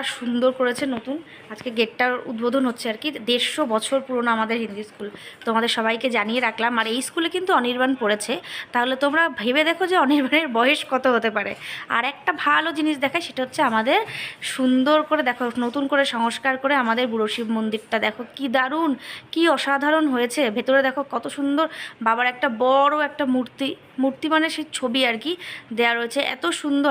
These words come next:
আর এখন বাবা রয়েছে এই যে এইখানে দেখো, দেখতে পাচ্ছ কতটা জানি না। এই যে আজ বাবা আছে মায়ের মন্দিরে, মা দুর্গার মন্দিরে এখন বাবা আছে।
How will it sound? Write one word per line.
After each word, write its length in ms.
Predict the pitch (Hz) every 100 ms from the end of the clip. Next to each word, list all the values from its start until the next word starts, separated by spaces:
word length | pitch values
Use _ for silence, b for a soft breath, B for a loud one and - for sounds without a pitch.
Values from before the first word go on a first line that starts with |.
| 233
আর 80 | 214
এখন 180 | 226 285 285
বাবা 140 | 220 233
রয়েছে 300 | 240 254 339 269
এই 60 | 247
যে 60 | 214
এইখানে 240 | 208 214 208 202
দেখো, 160 | 208 339 B B B -
দেখতে 200 | 226 254
পাচ্ছ 180 | 254 240 269
কতটা 220 | 247 254 254
জানি 180 | 226 220 247
না। 60 | 370 247
এই 60 | 214
যে 80 | 214 - -
আজ 80 | - - 220
বাবা 140 | 220 233
আছে 140 | 269 269
মায়ের 240 | 214 226 233
মন্দিরে, 400 | 214 208 220 392 B B B
মা 120 | 220 214
দুর্গার 280 | 226 226 233
মন্দিরে 280 | 226 220 226 214
এখন 140 | 226 226
বাবা 160 | 190 208 196
আছে। 180 | -